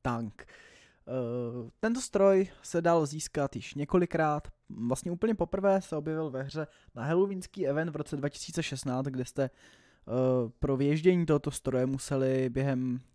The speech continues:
myslím, čtrnácti dní odjet milion dvě stě tisíc zkušeností, což bylo hodně, ale byl to takový ten s-, taková ta správná forma eventu, že prostě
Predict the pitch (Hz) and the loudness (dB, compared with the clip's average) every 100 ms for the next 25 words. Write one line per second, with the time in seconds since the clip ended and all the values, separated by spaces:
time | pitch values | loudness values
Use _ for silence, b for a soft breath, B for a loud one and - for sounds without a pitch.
0 | - 131 135 127 - 160 156 170 - 190 | -14 -8 -8 -8 -6 -2 0 -2 -4 -8
1 | 170 170 165 175 - 131 143 143 147 156 | -6 -4 -4 -6 -6 -2 -2 0 2 4
2 | 175 180 170 - 175 170 - 151 - 170 | 4 2 0 -2 -6 -6 -6 -4 -2 -2
3 | - - 185 b b b b b b - | -4 -4 -6 b b b b b b 2
4 | 151 139 147 143 117 95 127 143 170 202 | 4 4 6 6 6 0 -2 2 4 2
5 | 220 - - 139 147 143 139 156 175 180 | 0 -6 -2 4 4 4 4 2 2 2
6 | 196 185 156 160 160 160 - _ - 139 | 0 2 -2 -4 -4 -8 -10 _ -8 0
7 | 151 151 - - 143 139 143 - 151 151 | 2 0 -4 -2 -2 0 -2 -2 0 2
8 | 131 135 143 - - b b b b 139 | 2 2 0 -6 -10 b b b b 0
9 | 139 135 139 127 123 - 131 131 | 2 2 0 -6 -6 -4 -2 -2